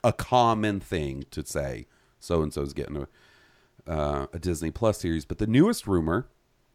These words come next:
is that there's a Doctor Aphra Disney Plus series in the works. Now,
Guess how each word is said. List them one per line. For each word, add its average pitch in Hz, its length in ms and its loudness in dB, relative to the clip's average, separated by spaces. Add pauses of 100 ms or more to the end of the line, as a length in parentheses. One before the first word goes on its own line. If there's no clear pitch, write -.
(380)
is 110 180 4
that 117 160 -2
there's 104 340 0 (340)
a 87 380 2 (560)
Doctor 131 640 -4 (100)
Aphra 101 680 -2 (1200)
Disney 85 360 0
Plus 76 300 -2
series 67 440 -6
in 67 140 -8
the 60 60 -12
works. 62 360 -12
Now, 87 400 2